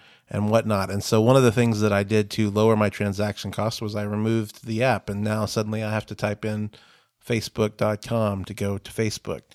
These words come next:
And then on top of that, I, I make it where I have to sign in and put my passcode every time that I go in there instead of clicking Remember Me, 'cause Remember Me is a way of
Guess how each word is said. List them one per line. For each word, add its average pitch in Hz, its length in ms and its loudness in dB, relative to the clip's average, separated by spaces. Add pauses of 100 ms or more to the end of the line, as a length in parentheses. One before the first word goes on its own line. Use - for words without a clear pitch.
(460)
And 104 180 0
then 104 460 2 (380)
on 110 140 2
top 117 260 6
of 110 80 2
that, 110 340 4
I, 107 300 0 (180)
I 104 160 -4
make 110 400 0
it 107 180 2
where 107 380 2
I 104 100 2
have 104 300 0
to 98 100 -4
sign 110 400 0
in 104 380 0
and 101 240 -6
put 110 180 -4
my 165 100 -2
passcode 98 640 -2
every 104 260 -6
time 104 320 -6
that 101 120 -4
I 101 80 -4
go 101 200 -4
in 104 120 2
there 98 180 2
instead 104 280 -2
of 98 140 -2
clicking 104 360 -2
Remember 104 480 2
Me, 110 260 -4 (340)
'cause 110 220 0
Remember 123 360 6
Me 107 260 2
is 107 200 2
a 107 180 2
way 110 240 2
of 107 240 0